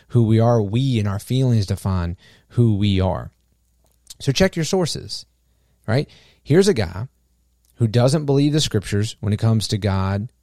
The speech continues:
creating our identities. He doesn't believe the scriptures' proclamations that they are living and active and they're applicable for us in today's world as much as they are, uh, in past times. And so why should we believe this guy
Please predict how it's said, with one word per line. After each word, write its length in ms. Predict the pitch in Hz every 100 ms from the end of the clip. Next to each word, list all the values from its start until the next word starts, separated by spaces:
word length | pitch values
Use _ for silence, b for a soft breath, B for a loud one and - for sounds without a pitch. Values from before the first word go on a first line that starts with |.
| -
creating 340 | 113 104 101
our 160 | 98 92
identities. 640 | 101 87 82 80 80 - _ _ -
He 160 | 123
doesn't 300 | 131 139 151
believe 240 | 135 139 139
the 60 |
scriptures' 600 | - 131 120 127 123 - -
proclamations 840 | 117 135 131 113 92 - 101 110 B B B
that 100 | 101
they 100 | 113
are 120 | 117
living 340 | 107 110 123 120
and 140 | 120
active 500 | 98 101 113 120 110
and 100 | 101
they're 140 | 98
applicable 640 | 98 - 107 110 107 113 b b b
for 180 | - 113
us 360 | 113 117 - - -
in 160 | 110
today's 480 | - 104 113 117 104
world 260 | 113 117 110
as 120 | 98
much 240 | 104 -
as 60 | 101
they 120 | 104
are, 320 | 104 104 104 b b b -
uh, 140 | 95
in 180 | 98 92
past 360 | 87 104 107 -
times. 520 | 95 90 104 - - _ _ _ _ _ _ -
And 80 | 104
so 120 | 135
why 440 | 117 135 185 233
should 280 | 214 - 156
we 260 | 123 143 151
believe 480 | 131 117 131 127 107
this 240 | 127 -
guy 320 | - 67 -